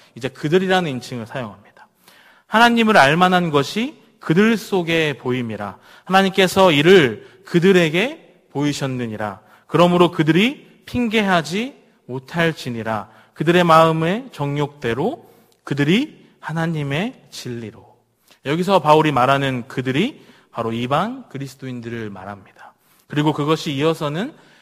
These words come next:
이 장 전반부에서는 너라는 인칭으로 바뀝니다. 나와 그들에 이어서 너라고 하는 것입니다. 내가 핑계하지 못한 것은 내가 너를 정죄함이니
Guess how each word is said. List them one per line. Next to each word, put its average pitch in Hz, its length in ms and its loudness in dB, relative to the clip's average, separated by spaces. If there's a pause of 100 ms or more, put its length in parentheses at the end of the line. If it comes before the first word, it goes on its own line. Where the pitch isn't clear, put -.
(140)
이 131 140 -10
장 165 240 0
전반부에서는 131 960 -2 (260)
너라는 170 640 2
인칭으로 113 840 -12
바뀝니다. - 600 -20 (280)
나와 127 640 -4 (320)
그들에 135 360 -6
이어서 113 560 -10 (200)
너라고 123 460 -2
하는 107 180 -8
것입니다. - 560 -20 (840)
내가 156 540 2
핑계하지 214 560 2
못한 151 480 -2
것은 120 580 -6
내가 139 640 2
너를 147 480 2 (180)
정죄함이니 151 1120 0